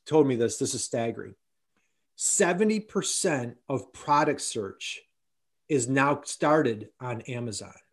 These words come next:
So even if you're a custom manufacturer, and you're like, "Oh, well, you know what? That's not for me," or, "I don't need to be on Amazon."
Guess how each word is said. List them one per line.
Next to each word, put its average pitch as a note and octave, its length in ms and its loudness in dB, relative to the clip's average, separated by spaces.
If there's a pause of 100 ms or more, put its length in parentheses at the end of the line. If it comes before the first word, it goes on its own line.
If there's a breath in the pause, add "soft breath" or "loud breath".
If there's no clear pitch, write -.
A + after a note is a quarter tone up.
(800 soft breath)
So C#3+ 320 2
even G#3 300 2
if - 160 2
you're D#3 180 6
a A#2+ 60 0
custom D#3+ 420 0
manufacturer, D#3+ 640 -2
and C#3+ 40 0
you're C#3+ 80 0
like, B2+ 180 0
"Oh, F3 240 0
well, E3 220 2
you E3+ 80 -2
know E3+ 120 0
what? E3 180 0
That's D#3 180 0
not D#3+ 180 0
for D#3+ 80 -4
me," C#3 300 0
or, B2+ 100 0
"I A#2 80 0
don't C#3+ 240 2
need D3+ 100 0
to D3+ 60 0
be C#3+ 120 2
on C#3 120 0
Amazon." C#3+ 500 -2